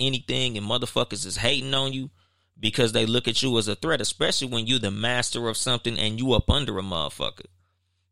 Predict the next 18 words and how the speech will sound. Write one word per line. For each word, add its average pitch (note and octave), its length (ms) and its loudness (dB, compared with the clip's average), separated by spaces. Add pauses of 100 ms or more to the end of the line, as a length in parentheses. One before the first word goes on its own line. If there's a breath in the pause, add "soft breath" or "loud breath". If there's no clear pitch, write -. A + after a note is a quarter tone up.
The G2+ 120 -2
motherfucker D#3+ 560 2
who D#3+ 180 4
know B2+ 300 2
that C#3 200 0
you C3+ 220 -2
gunning E3 300 2
for D#3+ 100 -4
them E3+ 300 0 (880)
is B2 240 2
for F#2+ 240 -4
sure G#3 500 4
gonna A2 180 2
try G#2 220 4
to G2+ 80 0
come A2 320 -2
at D2+ 260 -2
you. - 100 -10